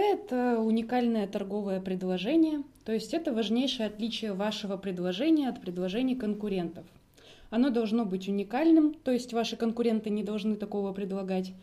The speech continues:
конкретным, то есть вашему клиенту должно быть сразу понятно, что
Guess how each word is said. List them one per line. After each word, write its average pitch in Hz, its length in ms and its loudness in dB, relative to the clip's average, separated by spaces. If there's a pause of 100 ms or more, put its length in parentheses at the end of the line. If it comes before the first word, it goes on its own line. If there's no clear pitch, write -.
(180)
конкретным, 254 720 0 (140)
то 208 80 -4
есть 208 420 -4
вашему 208 400 0
клиенту 208 460 -2
должно 190 320 -2
быть 190 140 -4
сразу 196 320 -2
понятно, 180 540 -2
что - 240 -8